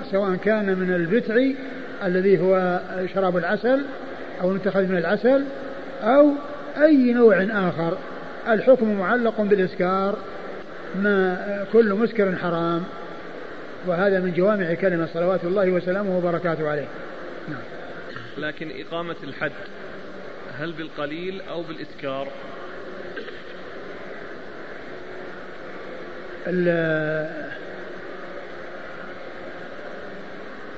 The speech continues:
Speaker 1: هو ال-، ال-، الخمر،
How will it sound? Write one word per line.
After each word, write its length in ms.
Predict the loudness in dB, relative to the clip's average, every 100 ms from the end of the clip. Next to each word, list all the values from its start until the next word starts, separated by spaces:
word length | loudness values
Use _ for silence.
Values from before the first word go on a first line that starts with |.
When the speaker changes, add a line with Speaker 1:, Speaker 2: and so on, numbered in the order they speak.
| -4
Speaker 1:
هو 200 | 2 4
ال-، 200 | 4 4
ال-، 1300 | 2 0 -2 -2 -2 -2 -4 -4 -4 -4 -6 -6 -8
الخمر، 520 | -6 -2 0 0 0